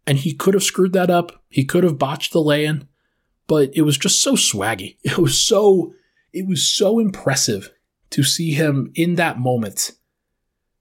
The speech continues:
take that level of shot and, and with that degree of difficulty. He hit a three early in the, in the first half, I believe, and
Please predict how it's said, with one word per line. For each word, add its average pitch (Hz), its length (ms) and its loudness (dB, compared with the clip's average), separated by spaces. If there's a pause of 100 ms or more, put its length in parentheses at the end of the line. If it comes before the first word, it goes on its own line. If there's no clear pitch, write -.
(420)
take 139 320 -2
that 139 240 0
level 135 320 2
of 117 80 0
shot 120 320 0
and, 117 120 -2
and 120 180 -2
with 123 160 -2
that 123 200 -2
degree 120 300 0
of 104 100 -2
difficulty. 104 680 -4 (760)
He 131 160 0
hit 151 180 2
a 147 80 2
three 151 720 -2 (260)
early 147 420 2
in 139 120 2
the, 135 80 2
in 131 200 2
the 123 320 2
first 135 400 0
half, 123 300 -2
I 127 100 0
believe, 120 500 2
and 113 220 -2